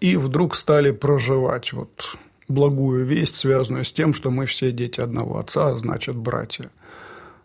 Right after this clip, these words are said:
А это можно сделать, потому что сама-то по себе формулировка несложная.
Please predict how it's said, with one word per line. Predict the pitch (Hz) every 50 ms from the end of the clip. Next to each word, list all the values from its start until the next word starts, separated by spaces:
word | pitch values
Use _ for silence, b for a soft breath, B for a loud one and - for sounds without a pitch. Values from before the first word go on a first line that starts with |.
| B -
А | - 147 135 139 143
это | 156 170 - 185
можно | 180 196 196 180 151 165 175 170
сделать, | 160 165 185 190 175 151 135 117
потому | - 127 - 135 135 127
что | - - - 135
сама-то | - - 147 156 - - - 139
по | - - 143
себе | - - - - -
формулировка | - 101 - 98 95 92 - - - - 117 - - 127
несложная. | 123 135 135 - - 151 151 - - 107 113 113 - - 110 120